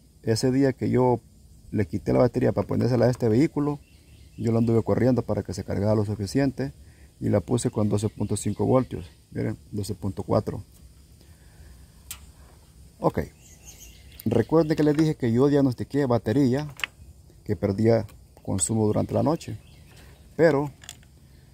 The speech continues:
como les decía, yo acá no encontré ningún, ningún consumo. Acá, ni, no, ni los que están a-, tampoco adentro, no conse-, ningún consumo. Diagnostiqué batería. Pero como les digo, el cliente fue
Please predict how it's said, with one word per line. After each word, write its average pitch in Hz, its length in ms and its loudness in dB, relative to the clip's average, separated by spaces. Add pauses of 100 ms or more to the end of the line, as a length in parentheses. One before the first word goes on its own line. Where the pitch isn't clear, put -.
(380)
como 110 160 0
les 107 100 2
decía, 143 300 4
yo 143 100 6
acá 143 160 2
no 147 100 4
encontré 139 360 0
ningún, 135 360 4
ningún 127 260 4
consumo. 120 520 0 (240)
Acá, 143 340 -2
ni, 120 100 -2
no, 113 300 2
ni 110 160 2
los 101 240 4
que - 80 -6
están 135 220 2
a-, 135 160 2 (200)
tampoco 120 340 -2
adentro, 147 340 0
no 113 140 -2
conse-, 113 320 -4
ningún 113 420 2
consumo. 147 480 -2 (2250)
Diagnostiqué 127 840 2 (360)
batería. 104 640 0 (1700)
Pero 95 180 -4
como 98 140 0
les 104 80 4
digo, 143 160 4
el 123 80 0
cliente 135 320 0
fue 170 300 -2